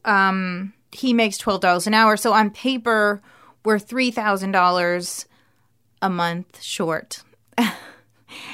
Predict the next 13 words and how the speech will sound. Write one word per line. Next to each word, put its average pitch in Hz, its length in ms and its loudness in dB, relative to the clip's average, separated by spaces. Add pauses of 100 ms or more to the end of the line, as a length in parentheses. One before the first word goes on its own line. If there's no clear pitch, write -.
(180)
And 214 120 6
I'm 214 140 4
still 208 260 0
laughing. 180 560 -2
And 254 100 6
I'm 269 140 4
not 285 240 6
doing 302 240 2
that 247 180 2
to - 80 -6
be, 233 160 0
like, 208 280 2
glib. 196 500 2